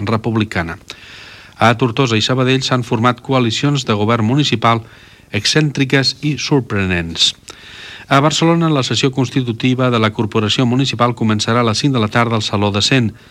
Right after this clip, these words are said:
La votació donarà l'alcaldia a Joan Clos, qui, després de rebre la vara i el feixí, anunciarà l'immediata celebració d'un ple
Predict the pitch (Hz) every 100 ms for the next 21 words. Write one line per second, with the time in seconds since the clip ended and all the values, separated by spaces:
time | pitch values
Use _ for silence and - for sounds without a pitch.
0 | - - - - 107 113 120 123 120 135
1 | 131 123 120 120 113 110 107 120 113 113
2 | 120 123 - - - - 117 113 107 110
3 | 113 107 104 104 120 117 107 104 101 -
4 | 98 - 147 - 107 117 151 - 113 120
5 | 123 113 107 107 117 113 117 - 113 113
6 | 104 120 110 110 98 107